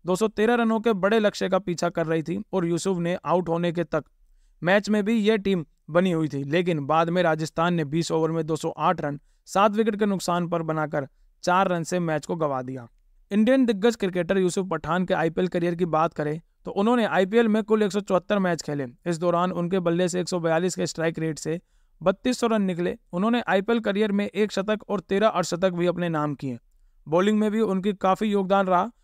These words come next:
बतौर गेंदबाज उन्होंने एक सौ चौहत्तर मैचों में बयालीस विकेट लिए। और पहले पर आते हैं क्रिस गेल। क्रिस गेल के नाम आईपीएल में सबसे तेज शतक लगाने का रिकॉर्ड है। आईपीएल दो हज़ार तेरह के एक मैच में पुणे वॉरियर्स के खिलाफ गेल ने छाछठ गेंदों पर एक सौ पचहत्तर रनों की तूफानी पारी खेली थी।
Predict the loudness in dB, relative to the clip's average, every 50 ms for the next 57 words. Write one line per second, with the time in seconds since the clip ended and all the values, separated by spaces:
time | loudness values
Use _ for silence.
0 | _ _ 0 0 0 2 2 0 2 2 0 0 0 2 4 2 4 4 2 0
1 | 0 0 0 -2 -2 -2 -6 -2 0 -2 -2 0 2 2 2 2 0 -2 -2 -2
2 | -2 0 -2 0 2 4 2 4 2 0 -4 -6 -6 -6 -6 -6 -4 -4 -6 -6
3 | -10 _ _ _ -16 -14 -8 -2 2 2 4 2 2 2 4 2 2 2 0 -4
4 | -6 -2 0 -2 -2 -2 -2 -4 -4 -4 -4 -8 _ _ _ _ -4 -2 -2 -2
5 | 2 2 2 2 4 2 0 2 2 2 0 0 2 0 -2 0 0 0 0 0
6 | 0 -2 -4 -6 -10 _ _ _ -6 -2 -2 -2 0 0 -2 -2 0 0 0 0
7 | 0 0 -2 -2 -2 0 0 0 0 0 0 0 0 0 0 -2 -4 -4 -4 -4
8 | -8 -8 _ _ -4 -2 -2 0 2 0 2 2 2 2 2 2 -2 -2 -2 -4
9 | 0 0 0 0 0 -2 -6 -4 -2 -2 -2 0 0 0 0 0 -2 -2 -6 -6
10 | -4 -2 -2 0 0 2 2 2 2 2 0 -2 -2 -4 -4 -4 -2 0 0 0
11 | -2 -2 -2 -2 0 0 0 -2 -4 -6 -8 _ _ _ _ _ -2 0 0 2
12 | 2 0 0 2 0 2 2 2 2 2 0 0 0 -2 -4 -4 -2 -4 -4 -2
13 | -2 0 2 2 2 0 -2 -2 -4 -4 -4 -6 -2 0 0 0 0 0 0 0
14 | 0 0 -2 -4 -6 -6 -6 -8 -10 -12 -18